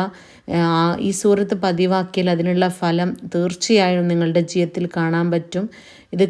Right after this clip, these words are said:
വീഡിയോ കേൾക്കുന്ന സഹോദരിമാർ ആർക്കെങ്കിലും ഇങ്ങനെ ഒരു പ്രശ്നം ഉണ്ടെങ്കിൽ അത് ചെയ്ത് നോക്കുക. ഇൻഷാ അല്ലാ എല്ലാവരുടെ പ്രശ്നങ്ങളും മാറട്ടെ എന്ന് പ്രാർത്ഥിച്ചുകൊള്ളുന്നു. അസ്സലാമു അലൈക്കും.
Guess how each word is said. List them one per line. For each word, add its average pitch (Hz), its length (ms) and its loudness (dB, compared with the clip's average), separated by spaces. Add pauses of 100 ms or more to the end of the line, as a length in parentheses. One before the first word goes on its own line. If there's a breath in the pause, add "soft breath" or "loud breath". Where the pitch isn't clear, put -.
(120)
വീഡിയോ 185 440 4 (140)
കേൾക്കുന്ന 196 460 2
സഹോദരിമാർ 180 840 0 (140)
ആർക്കെങ്കിലും 185 580 -2
ഇങ്ങനെ 180 220 0
ഒരു 175 180 0
പ്രശ്നം 180 300 -4
ഉണ്ടെങ്കിൽ 175 360 0
അത് 170 120 0
ചെയ്ത് 170 460 0
നോക്കുക. 170 320 0
ഇൻഷാ 170 380 0
അല്ലാ 165 220 0 (560 loud breath)
എല്ലാവരുടെ 214 680 4
പ്രശ്നങ്ങളും 180 500 -2
മാറട്ടെ 170 400 -2
എന്ന് 175 260 -2
പ്രാർത്ഥിച്ചുകൊള്ളുന്നു. 165 800 -2
അസ്സലാമു 165 520 -4
അലൈക്കും. - 400 -10